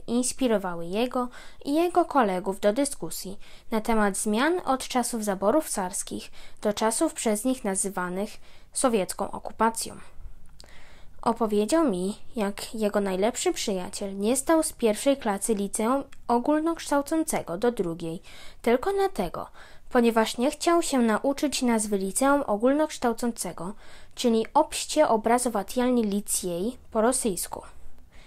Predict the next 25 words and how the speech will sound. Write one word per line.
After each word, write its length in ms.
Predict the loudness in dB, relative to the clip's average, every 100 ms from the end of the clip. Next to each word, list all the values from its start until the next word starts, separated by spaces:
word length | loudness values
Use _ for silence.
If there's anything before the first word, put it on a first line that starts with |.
| -20 -20 4
Podobno 540 | 6 6 2 0 -4
w 40 | 0
jego 280 | 2 4
klasie 480 | 4 0 0 -2 -6
bojkotowanie 800 | 0 0 2 0 -2 -4 0 2
nauki 500 | 4 2 0 0 2
języka 420 | 2 2 0 0 0
rosyjskiego, 800 | 0 0 -2 -2 -4 -6 -6 -8 -10 -16 -16 -10
zwłaszcza 560 | -2 4 4 6 4
później 540 | 6 0 0 0 -2 -2
w 80 |
okresie 420 | -6 -2 -2 0 -2
stanu 380 | 2 4 4
wojennego, 720 | 4 4 4 2 0 -2 -2 -4 -12 -20 -20 4
było 320 | 8 8 8
odbierane 580 | 4 2 2 4 4 2
przez 300 | 2 0 0
uczniów 500 | -2 -2 0 0 2
jego 220 | 0 0 -2
swego 360 | 2 6 8
rodzaju 400 | 6 4 0 -2
protest 600 | 0 0 6 6 6 -2
i 80 | -6
cicha 360 | -2 -4 0 2
walka 480 | 2 0 0 -4